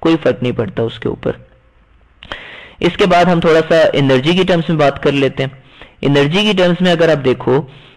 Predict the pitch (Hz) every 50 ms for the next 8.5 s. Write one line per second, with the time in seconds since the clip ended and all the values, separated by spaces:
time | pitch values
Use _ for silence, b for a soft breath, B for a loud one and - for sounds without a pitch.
0 | B B - 151 147 147 147 143 139 139 151 156 156 156 - 160 147 147 143 143
1 | 147 139 135 131 135 131 - - 151 147 143 135 131 - - 131 131 123 127 127
2 | 127 131 135 127 120 117 117 120 120 - - - - - - - - 135 - -
3 | 160 - B B B B B - 151 147 - 175 165 156 156 151 156 156 156 151
4 | 147 143 139 135 135 147 143 143 - 143 139 160 175 175 147 131 127 - 139 139
5 | 139 135 131 131 131 127 120 120 127 139 135 135 127 123 123 - 131 131 139 165
6 | 185 180 - - _ _ _ _ _ - - 147 143 143 143 - 170 160 160 156
7 | - - 135 127 120 127 123 127 123 117 127 123 - - 160 190 196 190 - -
8 | 143 - 165 156 139 - - 139 -